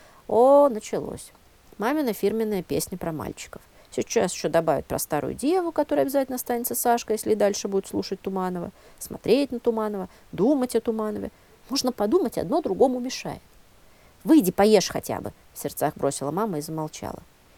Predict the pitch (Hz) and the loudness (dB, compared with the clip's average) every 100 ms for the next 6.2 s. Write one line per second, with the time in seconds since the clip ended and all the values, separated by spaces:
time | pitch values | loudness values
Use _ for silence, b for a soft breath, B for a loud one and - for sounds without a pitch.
0 | _ - 214 214 202 190 190 208 226 147 | _ 0 2 2 2 2 2 2 2 2
1 | - - 127 123 120 143 226 311 175 392 | -2 -6 -6 -4 -6 -4 -4 -4 0 -2
2 | 392 139 - 202 156 160 151 - 156 131 | -2 -8 -2 0 0 -2 -4 -8 -6 -8
3 | - 147 147 151 - - 185 - _ b | -8 -10 -10 -8 -10 -12 -20 -20 _ b
4 | b b - 294 - 175 160 151 151 - | b b -4 -2 -2 -2 0 2 0 0
5 | - - 269 196 131 147 175 202 180 135 | -4 -2 -2 -6 -8 -8 -4 -4 -4 -8
6 | - | -8